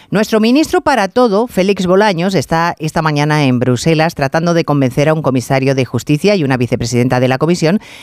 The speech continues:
de que todo, todo se ajusta perfectamente a lo que los socios entienden. Corresponsal comunitario Jacobo de Regoyos por Estado de Derecho.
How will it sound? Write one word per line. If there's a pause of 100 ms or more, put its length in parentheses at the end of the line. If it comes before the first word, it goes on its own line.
(100)
de
que
todo,
todo
se
ajusta
perfectamente
a
lo
que
los
socios
entienden.
Corresponsal
comunitario
Jacobo
de
Regoyos
por
Estado
de
Derecho.